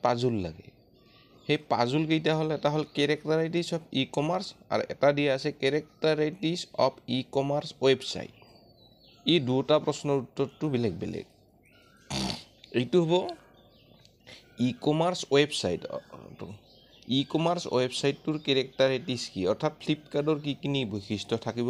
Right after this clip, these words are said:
পাৰে, Amazon-ৰ কি থাকিব পাৰে, বা আন আন ধৰণৰ প্লেটফৰ্মত যিটো ৱেবছাইটত আমি বস্তু কিনা বেচা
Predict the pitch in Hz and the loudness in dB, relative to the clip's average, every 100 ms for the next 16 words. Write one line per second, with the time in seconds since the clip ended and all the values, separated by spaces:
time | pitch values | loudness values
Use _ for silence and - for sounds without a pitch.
0 | 127 139 - 113 113 113 117 117 117 127 | 0 0 0 0 2 2 0 -2 -4 -4
1 | 123 - 104 117 - 123 127 214 - - | -4 -6 -4 -4 0 0 0 -4 -10 -20
2 | - - 135 - 120 131 135 139 139 - | -6 0 2 4 2 0 -2 -2 -4 -8
3 | - _ _ _ - 117 123 127 127 - | -18 _ _ _ -2 0 2 0 0 0
4 | 123 123 - 127 127 113 110 123 120 - | 0 -2 -4 -2 -2 -2 -4 -2 -2 0
5 | 110 - - 117 120 113 120 101 92 120 | -2 -2 -2 0 -2 -2 -2 -4 -4 -6
6 | 120 127 123 117 117 | -2 2 2 2 2